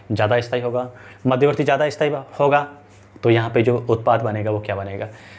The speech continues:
अधिकतम बनेगा, उच्चतम बनेगा। यस,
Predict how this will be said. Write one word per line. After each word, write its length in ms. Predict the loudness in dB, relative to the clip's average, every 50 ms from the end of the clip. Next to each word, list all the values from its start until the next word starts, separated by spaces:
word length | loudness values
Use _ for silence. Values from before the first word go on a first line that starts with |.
| -6 -2
अधिकतम 380 | 0 0 0 0 0 -2 -2 -2
बनेगा, 320 | -2 -2 -2 -4 -4 -4
उच्चतम 440 | -4 -4 -6 -8 -8 -8 -8 -6 -6
बनेगा। 340 | -6 -8 -10 -12 -14 -16 -18 -20 -20 -20 -20 -20 _ _ _ _ -20 -20 -20 -20 _ _ _ _ -20 -20 _ _ _ -20 -20 -20 -20 -20 -20 -20 -20 -20 -14 -6 -4
यस, 200 | -4 -4 -4